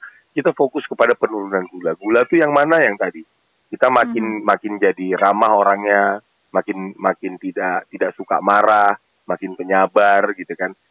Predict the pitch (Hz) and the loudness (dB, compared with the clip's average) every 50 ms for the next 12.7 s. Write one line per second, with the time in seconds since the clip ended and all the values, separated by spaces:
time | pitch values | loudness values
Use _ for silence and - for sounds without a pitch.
0 | _ _ _ - 117 123 127 127 123 127 127 123 - - 131 127 - 151 - - | _ _ _ 0 2 2 4 4 2 0 -4 -8 -6 -6 -4 -4 -4 -4 -2 -2
1 | 147 139 - 135 127 120 - - 113 110 107 120 120 - - 117 113 110 107 104 | -2 0 2 2 2 2 4 2 2 2 2 0 0 0 0 0 2 2 4 4
2 | 101 104 104 110 - 101 98 101 104 110 107 - 101 98 101 98 95 104 - 101 | 2 0 -2 -2 -2 -2 0 0 2 0 0 0 -2 -2 -2 -2 -2 -2 -2 -2
3 | 98 98 95 92 98 98 90 87 85 87 _ _ _ _ _ _ _ _ - 233 | 0 0 0 0 0 0 0 0 0 -4 _ _ _ _ _ _ _ _ -2 0
4 | 220 233 285 294 320 269 240 240 254 277 294 302 277 226 - - - 262 247 240 | 0 2 2 0 2 0 0 0 2 2 2 2 2 0 -4 -6 -6 -4 -2 0
5 | 254 254 254 - - 240 233 233 240 240 240 285 302 285 233 220 208 196 208 240 | 0 -2 -2 -4 -4 -2 -2 0 0 0 0 0 2 2 2 2 2 2 2 0
6 | - - - 240 247 254 - - 254 247 - 247 294 320 349 330 311 269 269 240 | -2 -2 -2 -4 -4 -4 -4 -4 -6 -4 -2 -2 0 0 0 0 0 0 0 0
7 | 269 247 262 254 247 247 254 262 277 240 247 240 240 247 240 247 247 240 233 233 | 2 2 2 2 2 0 0 0 0 2 2 2 2 0 -2 -2 0 2 2 2
8 | 220 220 - 262 277 - 277 269 269 254 254 240 233 233 226 208 226 226 226 - | 2 2 0 -2 0 0 0 2 2 2 2 0 0 -2 0 0 0 0 0 0
9 | 240 240 233 - 233 226 220 226 240 220 - 226 220 220 220 233 247 240 220 220 | -2 -2 0 -2 -2 -2 -2 -2 -2 -2 -4 -2 -2 0 0 0 0 0 0 0
10 | - 202 202 202 202 196 190 208 208 - 165 175 175 175 170 170 170 165 156 147 | 0 0 0 0 -2 -2 -2 -2 -2 -2 0 2 2 2 2 4 4 2 2 2
11 | 139 123 113 101 95 _ _ _ _ - 233 226 240 269 277 277 254 247 - 277 | 0 -2 -4 -6 -10 _ _ _ _ -4 -2 0 2 2 0 0 0 0 0 2
12 | 285 269 240 226 214 - 220 208 254 277 294 277 262 262 | 2 2 0 0 0 -2 -2 0 0 0 2 2 0 0